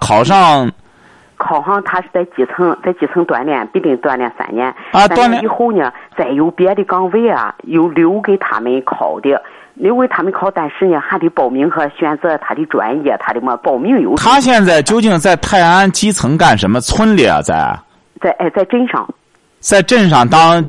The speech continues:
Speaker 1: 就是镇上的干部。
Speaker 2: 啊，对呀，就在镇上那种镇政府，在那里边儿那个么，就是锻炼。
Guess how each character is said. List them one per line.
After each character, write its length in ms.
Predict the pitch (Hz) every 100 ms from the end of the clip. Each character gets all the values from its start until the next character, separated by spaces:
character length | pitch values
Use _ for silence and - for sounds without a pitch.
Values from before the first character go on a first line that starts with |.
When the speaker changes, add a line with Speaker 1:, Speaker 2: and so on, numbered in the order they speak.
| -
Speaker 1:
就 140 | - 143
是 180 | 139
镇 320 | 127 226 214 151
上 160 | 117
的 80 | 104
干 260 | 131 120 92
部。 160 | 76 - _ _ _ -
Speaker 2:
啊， 220 | 240 247
对 160 | 240 285
呀， 160 | 269
就 120 | 240 208
在 120 | 240
镇 140 | 233 269
上 260 | 214 190
那 120 | 185 170
种 300 | 180 180 175
镇 160 | 160
政 160 | 139 139
府， 360 | - 156 170 170
在 160 | 165
那 180 | 151 143
里 180 | 131 120
边 160 | 131
儿 120 | 127 127
那 120 | 120
个 120 | 110
么， 300 | 110 117 117 110
就 80 | 104
是 260 | - - 110
锻 160 | - 117
炼。 280 | 113 117 110